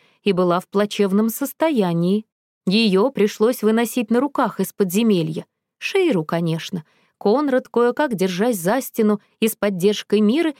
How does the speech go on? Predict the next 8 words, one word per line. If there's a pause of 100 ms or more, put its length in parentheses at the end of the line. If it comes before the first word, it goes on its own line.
(180)
все
же
выбрался
сам. (560)
Они
устроились
под
деревом.